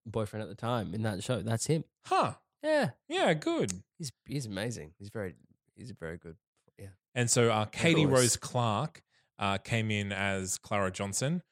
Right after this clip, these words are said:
Speaker 2: Uh, and in the pre-Broadway production in Seattle and Chicago, Chicago,
Speaker 1: Chicago.
Speaker 2: oh, Kelly
Speaker 1: Chicago.
Speaker 2: O'Hara played the role of Franca rather than
Speaker 1: Wow.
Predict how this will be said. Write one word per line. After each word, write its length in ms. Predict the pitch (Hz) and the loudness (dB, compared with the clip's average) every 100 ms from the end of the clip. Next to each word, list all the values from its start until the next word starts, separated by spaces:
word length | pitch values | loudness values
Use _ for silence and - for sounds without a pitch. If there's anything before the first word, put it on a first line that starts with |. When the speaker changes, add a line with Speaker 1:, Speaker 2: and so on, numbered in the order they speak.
| _ _ _ _ _ _ _ 104 | _ _ _ _ _ _ _ 0
Speaker 2:
Uh, 320 | 101 98 92 - | 2 2 -2 -2
and 200 | 117 117 | 0 0
in 320 | 139 165 156 | 2 2 6
the 380 | 143 135 123 117 _ | 6 6 4 0 _
pre-Broadway 680 | - 165 185 123 117 110 107 | 0 4 4 4 4 4 2
production 440 | 110 104 101 107 | 2 0 0 -4
in 80 | 104 | -4
Seattle 300 | - 107 101 | -2 0 0
and 80 | 98 | -4
Chicago, 440 | - 123 135 107 - _ _ | -6 -2 0 0 -4 _ _
Chicago, 1000 | - - - 156 202 196 143 113 101 180 | -2 0 0 4 4 6 8 8 6 4
Speaker 1:
Chicago. 480 | - - - - - 190 | 2 -8 -18 -18 -4 4
Speaker 2:
oh, 340 | 202 117 87 - | 6 6 2 -4
Kelly 300 | - 180 190 | 4 6 8
Speaker 1:
Chicago. 200 | 151 95 82 | 8 6 4
Speaker 2:
O'Hara 340 | 170 147 104 | 6 6 6
played 220 | 139 135 | 4 4
the 60 | 127 | 4
role 200 | 127 139 | 4 2
of 80 | 135 | 0
Franca 600 | - 180 - 127 82 - _ _ - | 2 2 2 2 0 -4 _ _ -4
rather 240 | 110 104 | 0 0
than 100 | 240 | 4
Speaker 1:
Wow. 600 | 320 311 262 202 156 123 | 8 10 10 10 10 8